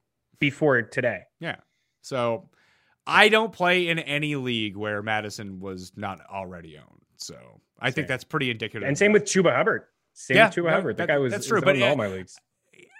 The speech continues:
Speaker 2: and yeah, okay, yes, but he is actually available in people's leagues at this point.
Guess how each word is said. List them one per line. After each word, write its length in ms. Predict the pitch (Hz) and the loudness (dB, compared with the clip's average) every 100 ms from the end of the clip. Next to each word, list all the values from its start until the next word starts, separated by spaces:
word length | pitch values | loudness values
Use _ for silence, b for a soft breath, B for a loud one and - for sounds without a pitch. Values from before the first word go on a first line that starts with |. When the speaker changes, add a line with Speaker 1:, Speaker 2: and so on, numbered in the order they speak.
| 208 | 0
Speaker 2:
and 140 | 214 | 4
yeah, 180 | 214 185 - | 4 2 0
okay, 200 | 143 180 | -4 -2
yes, 680 | 127 120 170 269 - - - _ _ - | -2 0 0 2 0 -2 -6 _ _ 0
but 240 | 175 175 | 2 2
he 160 | 165 196 | 2 0
is 140 | 180 | 2
actually 520 | 160 160 156 - 151 135 | 2 2 2 -4 -2 -2
available 480 | 123 120 117 110 | -2 -2 -4 -6
in 80 | 107 | -10
people's 340 | 110 95 90 80 | -12 -16 -18 -20
leagues 360 | _ - - _ _ | _ -20 -20 _ _
at 140 | 104 110 | -14 -14
this 140 | 98 | -14
point. 200 | - 78 | -20 -20